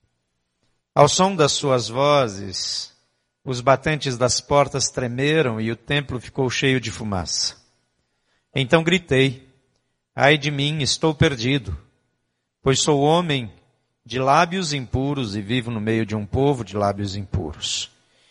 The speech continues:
E os meus olhos viram o Rei, o Senhor dos Exércitos."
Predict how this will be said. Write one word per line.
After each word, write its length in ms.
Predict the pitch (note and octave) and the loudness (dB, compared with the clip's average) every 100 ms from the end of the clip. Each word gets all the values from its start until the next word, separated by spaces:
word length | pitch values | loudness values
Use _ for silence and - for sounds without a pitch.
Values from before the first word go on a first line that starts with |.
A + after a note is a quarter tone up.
| _ - | _ -2
E 80 | C#3+ | 0
os 80 | |
meus 200 | D3 D#3 | 2 2
olhos 320 | D3+ E3+ E3 C3 | 4 4 2 0
viram 280 | D#3 D3+ | -2 -2
o 80 | B2 | -2
Rei, 380 | A2 C#3+ E3 D#3 | 0 2 2 0
o 80 | A#2+ | -2
Senhor 380 | - C3 C#3+ C#3 | -2 -2 0 -2
dos 120 | B2 | -2
Exércitos." 960 | B2+ A2 F2+ F2+ E2 - - - - | -2 -2 -4 -8 -8 -14 -14 -10 -10